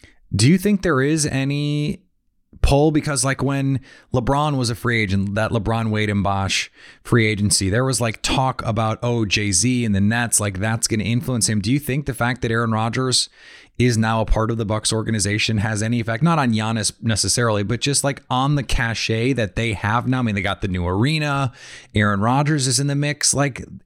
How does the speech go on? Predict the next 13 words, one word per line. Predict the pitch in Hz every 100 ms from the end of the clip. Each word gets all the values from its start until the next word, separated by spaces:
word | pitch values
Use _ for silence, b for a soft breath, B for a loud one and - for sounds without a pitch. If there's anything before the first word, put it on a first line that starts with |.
| _
it, | 151 147 123
they're | 156
not | 156 180 - - -
Cleveland | - 170 156 123 113 110
or | 123 131 123
Detroit | 110 - - 147 110 -
in | 117 113
the |
same | - 123 117
kind | 113 110
of | 104
way, | 101 92
right? | 92 110